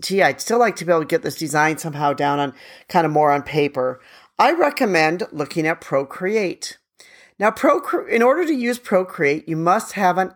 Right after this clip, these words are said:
Apple iPad and an Apple Pencil. But the program itself is only about,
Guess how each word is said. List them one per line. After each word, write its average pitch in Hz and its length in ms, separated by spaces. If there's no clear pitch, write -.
Apple 156 720
iPad 147 640
and 147 160
an 143 200
Apple 135 400
Pencil. 120 720
But 180 80
the 214 100
program 269 480
itself 160 580
is - 240
only 170 400
about, 139 680